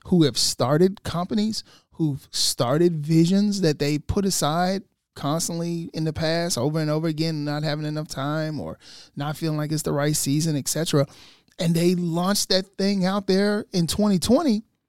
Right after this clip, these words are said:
and it was a huge thing. It really was a blessing to them. And, uh, believe it or not, in the time of a pandemic,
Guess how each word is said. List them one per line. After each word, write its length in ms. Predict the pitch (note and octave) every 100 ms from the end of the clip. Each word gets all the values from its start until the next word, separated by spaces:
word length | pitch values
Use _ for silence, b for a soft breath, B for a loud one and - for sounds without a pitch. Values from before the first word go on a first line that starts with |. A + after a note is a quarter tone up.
| _ _ -
and 200 | F3 F#3+
it 140 | A3+
was 320 | A#3+ G#3+ F#3
a 80 | G3+
huge 600 | F3 - F#3 G#3 A3 -
thing. 260 | D4 G4 C4+
It 100 | C#3+
really 440 | C#3+ D#3+ D#3 D#3+
was 240 | E3+ G3 A#3
a 40 |
blessing 460 | G#3 B3 G4+ A#4+ G#3
to 120 | A#2+
them. 260 | D#2 C#2 - b b b b
And, 360 | E3 D#3+ D#3 D3
uh, 260 | D3 C#3+ C#3 _ _ _ _ _ -
believe 340 | E3+ F#3+ D4 A4
it 100 | D4+
or 80 |
not, 440 | D3+ E3 C4+ A3+ B2+ _ -
in 120 | F3+
the 80 | D#3+
time 420 | - G#3 C#4 B3+
of 140 | G3
a 80 | E3
pandemic, 840 | - F#3+ D#3 D3 D#3+ G3 A#3+ A#3+